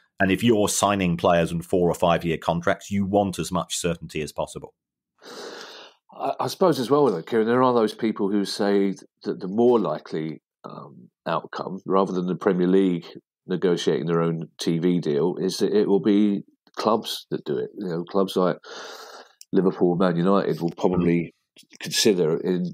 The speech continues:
Speaker 2: in five, ten years' time that they could make more money out of s-,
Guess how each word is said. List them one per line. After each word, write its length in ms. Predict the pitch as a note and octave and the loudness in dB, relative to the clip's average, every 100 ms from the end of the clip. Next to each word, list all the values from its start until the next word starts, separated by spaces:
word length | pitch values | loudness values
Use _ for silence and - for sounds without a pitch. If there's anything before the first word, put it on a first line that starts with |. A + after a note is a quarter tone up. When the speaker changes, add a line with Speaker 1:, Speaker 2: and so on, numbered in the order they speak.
| - | -6
Speaker 2:
in 300 | F#2 F2+ F2 | -6 -6 -10
five, 400 | - F#2+ F2+ E2 | -2 0 0 0
ten 220 | G2 F2 | -2 0
years' 240 | F2 F2 | -2 -2
time 300 | - F#2 F2 | -2 0 0
that 120 | E2 - | -2 0
they 160 | G2 | 0
could 180 | G2 G2+ | 0 -4
make 240 | F#2 D#2+ - - | -2 -4 -8 -10
more 320 | F#2+ G2 G2 | -2 2 2
money 300 | F2+ F2+ F2+ | 2 0 0
out 180 | F2+ - | -2 -4
of 240 | D#2+ - - _ _ _ | -8 -12 -20 _ _ _
s-, 260 | - - | -10 -8